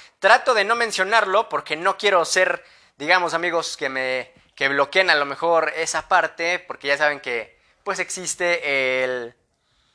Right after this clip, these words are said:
el algoritmo, que si escucha algo que no le agrada,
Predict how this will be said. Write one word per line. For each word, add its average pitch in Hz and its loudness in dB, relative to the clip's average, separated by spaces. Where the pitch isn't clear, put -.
el 139 0
algoritmo, 175 2
que 143 -4
si 147 -8
escucha 214 4
algo 202 0
que 185 -4
no 196 -2
le 196 2
agrada, 208 2